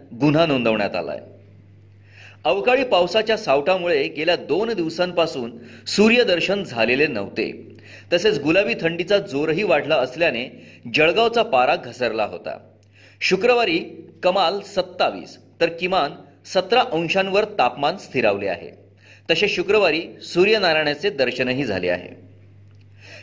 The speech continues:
शहरातील सतरा वर्षीय अल्पवयीन तरुणीला लग्नाचे आमिष दाखवत तिच्यावर अत्याचार केल्याचा धक्कादायक प्रकार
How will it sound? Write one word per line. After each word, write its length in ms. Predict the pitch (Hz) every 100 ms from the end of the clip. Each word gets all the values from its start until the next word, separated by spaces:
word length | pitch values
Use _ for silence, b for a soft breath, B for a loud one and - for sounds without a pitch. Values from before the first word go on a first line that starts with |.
| -
शहरातील 460 | 190 208 240 269
सतरा 380 | - 175 175 233
वर्षीय 460 | 202 180 196 202 208 -
अल्पवयीन 560 | 160 202 233 220 226 220
तरुणीला 440 | 165 185 190 120 - B B B -
लग्नाचे 500 | 143 170 220 240 254
आमिष 420 | 151 156 180 131
दाखवत 360 | 139 135 165 107 - - B B
तिच्यावर 300 | 190 208 208
अत्याचार 600 | 233 - - - 214 240
केल्याचा 520 | 226 170 175 175 156 185 -
धक्कादायक 580 | 143 - 220 208 196
प्रकार 340 | - 170 135